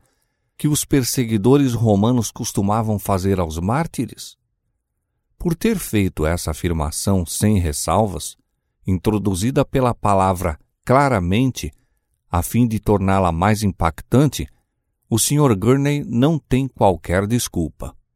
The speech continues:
Não se pode questionar a justiça das palavras de Donville ao ele descrever esse argumento favorito em defesa do primeiro dia como sendo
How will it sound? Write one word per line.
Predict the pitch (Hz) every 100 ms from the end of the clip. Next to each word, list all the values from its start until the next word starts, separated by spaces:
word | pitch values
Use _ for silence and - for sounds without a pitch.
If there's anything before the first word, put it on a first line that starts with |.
| _ _ _ _ _ _ _ _ -
Não | 139 190
se | - 165
pode | - 151 139
questionar | - 127 - 98 92 104 101
a |
justiça | 90 85 - 110 107 101
das | 95 92
palavras | - 90 90 90 90
de | 82 82
Donville | 104 120 92 85 - _ -
ao | 98 107
ele | 120 117
descrever | 113 104 - 107 92 110
esse | 113 113 -
argumento | 113 104 101 101 107 110
favorito | 104 110 104 98 92 101 139 -
em | 143 135
defesa | 123 101 - 107 110 110
do | 104
primeiro | - 101 90 95 104 87
dia | 92 123 113 _ -
como | - 113 107
sendo | - - 87 78 69